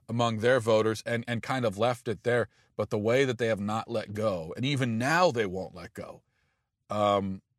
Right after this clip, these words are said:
it's, it's backfired big time. So we'll see what happens. But I, I'm sensing a certain unity, again, that, um, I haven't seen in a, in a very long time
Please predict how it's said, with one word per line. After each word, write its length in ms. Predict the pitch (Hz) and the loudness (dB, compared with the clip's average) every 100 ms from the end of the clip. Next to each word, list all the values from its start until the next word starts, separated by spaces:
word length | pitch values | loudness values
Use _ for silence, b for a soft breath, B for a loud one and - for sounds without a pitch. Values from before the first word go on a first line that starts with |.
| _ _ _ | _ _ _
it's, 300 | 113 98 - | -10 -8 -8
it's 180 | 113 107 | -6 -6
backfired 560 | - 110 104 107 92 85 | 0 0 0 -4 -4 -6
big 180 | 92 - | -10 -10
time. 240 | 76 76 _ _ _ _ _ _ _ _ _ _ _ _ _ _ _ _ _ - | -16 -16 _ _ _ _ _ _ _ _ _ _ _ _ _ _ _ _ _ -4
So 300 | 123 110 - _ | 2 2 2 _
we'll 120 | 113 | -8
see 160 | - 120 | -2 -2
what 160 | 104 | -2
happens. 440 | 95 85 - 80 - | -6 -8 -10 -16 -6
But 180 | 104 95 _ - | -4 -4 _ -2
I, 200 | 117 123 - | -2 0 0
I'm 240 | 139 147 | 2 2
sensing 600 | - 131 120 - 113 104 - _ _ _ _ _ | 2 2 2 0 -2 -2 -8 _ _ _ _ _
a 40 | 101 | -4
certain 360 | - 127 107 | 2 2 0
unity, 540 | 107 117 110 95 87 87 | -2 -2 -2 -4 -6 -10
again, 520 | 92 104 101 87 87 _ | -8 -4 -4 -6 -10 _
that, 320 | 101 98 90 | -6 -4 -4
um, 340 | 101 90 87 87 _ _ _ _ _ _ _ _ _ _ _ _ _ _ _ _ _ | -4 -4 -6 -12 _ _ _ _ _ _ _ _ _ _ _ _ _ _ _ _ _
I 100 | 110 | -6
haven't 280 | 113 110 101 | -2 -2 -2
seen 200 | - 104 | -6 -6
in 100 | 95 | -6
a, 100 | 92 | -8
in 120 | 95 | -8
a 60 | 95 | -8
very 220 | 90 92 | -4 -4
long 220 | 90 90 | -4 -8
time 280 | 82 90 82 | -10 -14 -16